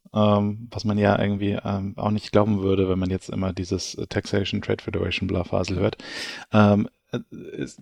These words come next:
kommt dann halt plötzlich so, äh, im Anfang zweiter Akt,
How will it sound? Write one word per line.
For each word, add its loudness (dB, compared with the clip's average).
kommt 6
dann 8
halt 6
plötzlich 2
so, 6
äh, 2
im -2
Anfang 4
zweiter 4
Akt, -4